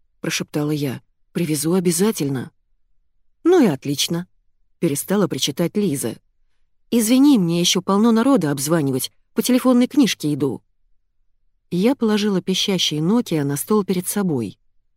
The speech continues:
На плечи словно опустили бетонную плиту, а воздух в кафе от чего-то превратился в кисель,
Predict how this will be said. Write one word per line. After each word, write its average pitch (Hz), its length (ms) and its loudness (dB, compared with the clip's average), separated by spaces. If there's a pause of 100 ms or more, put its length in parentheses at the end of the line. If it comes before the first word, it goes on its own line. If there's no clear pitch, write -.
(420)
На 151 160 -2
плечи 180 340 -2
словно 151 380 -2
опустили 170 480 -2
бетонную 180 580 0
плиту, 170 500 -4 (580)
а 165 140 -2
воздух 180 440 0
в - 40 -20
кафе 156 380 -6
от 135 60 -10
чего-то 214 400 -2
превратился 175 600 -2
в - 60 -10
кисель, 147 560 -4